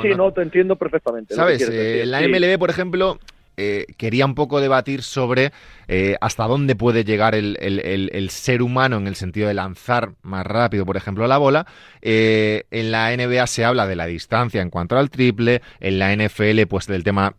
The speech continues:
Speaker 2: eh, correr, no correr, pases, demás. Aquí, ¿de qué se habla a nivel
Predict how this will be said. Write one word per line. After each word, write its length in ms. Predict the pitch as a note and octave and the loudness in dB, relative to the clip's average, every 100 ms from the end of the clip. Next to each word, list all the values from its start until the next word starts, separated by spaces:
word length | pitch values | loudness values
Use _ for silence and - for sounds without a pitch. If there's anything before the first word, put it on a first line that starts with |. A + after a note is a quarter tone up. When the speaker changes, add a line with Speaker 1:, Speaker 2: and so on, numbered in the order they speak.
| - - | -12 -8
Speaker 2:
eh, 460 | E2+ F#2+ F#2+ F#2 - | -4 0 0 -2 -2
correr, 440 | G#2 F2+ G2+ G2+ | 0 0 4 2
no 100 | G2 F#2+ | 2 0
correr, 240 | A2 G#2+ | 2 2
pases, 340 | A2 G#2 G2 | 0 -2 -2
demás. 240 | F#2+ B2 D#3 - - - - | -2 -2 -4 -10 -20 -10 -2
Aquí, 440 | G#2 A#2 E3+ A3 - _ _ _ _ | -2 -2 -4 -4 -10 _ _ _ _
¿de 220 | A#2+ B2+ - | -8 -8 -4
qué 160 | F3 | -4
se 180 | - E3+ | -2 0
habla 360 | A#2+ G2 F#2 F2 | 0 0 -4 -4
a 40 | |
nivel 420 | F#2 F#2 F#2+ G2 | -4 -2 0 -2